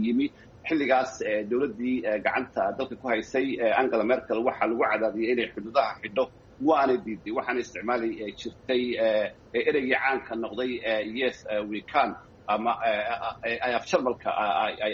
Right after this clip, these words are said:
ay ku sheegi jirtay. Eh, saameyn ballaaran ayay ku yeelanaysaa. Iminka, sidii aad sheegay,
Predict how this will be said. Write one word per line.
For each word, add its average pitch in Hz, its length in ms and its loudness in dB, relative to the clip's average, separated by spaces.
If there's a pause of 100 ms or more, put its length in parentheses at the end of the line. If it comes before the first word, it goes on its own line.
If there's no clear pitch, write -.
ay 117 80 0
ku - 100 -16
sheegi 120 320 -4
jirtay. 127 260 -4 (340)
Eh, 131 140 2
saameyn 156 720 -2
ballaaran 135 380 0
ayay 127 180 -2
ku - 140 -14
yeelanaysaa. 101 480 -6
Iminka, 156 320 -4
sidii 143 240 -4
aad 120 140 2
sheegay, 123 260 -6